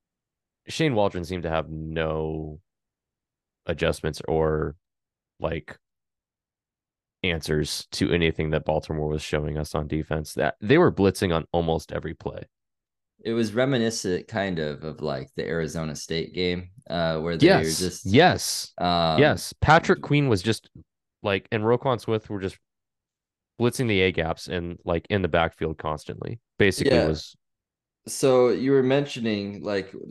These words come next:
Speaker 2: play calling, and we talked about the biggest reason, but I think it's a huge reason, right? You, we've gone to more three wide receiver sets, which means there's one tight end
Speaker 1: Mm-hmm.
Speaker 2: out there. And so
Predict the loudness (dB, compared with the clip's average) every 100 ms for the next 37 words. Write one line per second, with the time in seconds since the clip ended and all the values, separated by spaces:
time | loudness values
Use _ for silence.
0 | -8 -2 -2 2 2 2 0 -4 -4 -6
1 | -2 -2 -2 -4 -4 -4 -2 -2 -4 -6
2 | -4 -2 0 0 0 -6 -8 -8 -6 -4
3 | -4 -4 -4 -4 -4 -2 -2 -2 0 0
4 | 0 -2 -4 -4 -6 -4 -2 -2 -2 -6
5 | -8 -8 -4 -2 -2 -8 -12 -8 -8 -6
6 | -8 -6 -6 -4 -4 -2 -2 -2 -4 -4
7 | -4 -4 -6 -8 -4 -4